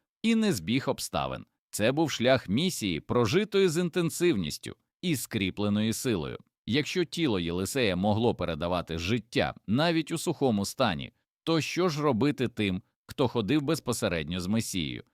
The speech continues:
Що сталося б з фізичними останками тих, хто бачив, як небо торкнулося землі? Біблія не дає всіх відповідей, але вона дає докази того, що не всі гробниці могли вмістити те, що було всередині,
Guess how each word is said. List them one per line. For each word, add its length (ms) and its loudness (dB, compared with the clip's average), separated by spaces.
Що 340 0
сталося 500 0
б 80 -4
з 100 -6
фізичними 680 0
останками 680 -2
тих, 380 -2
хто 260 2
бачив, 520 2
як 320 0
небо 360 2
торкнулося 720 -2
землі? 480 -2
Біблія 600 0
не 160 0
дає 300 0
всіх 320 -4
відповідей, 680 -4
але 200 4
вона 240 0
дає 220 2
докази 420 2
того, 340 4
що 220 -2
не 140 2
всі 260 -2
гробниці 580 2
могли 320 4
вмістити 640 0
те, 300 0
що 220 -2
було 300 4
всередині, 800 2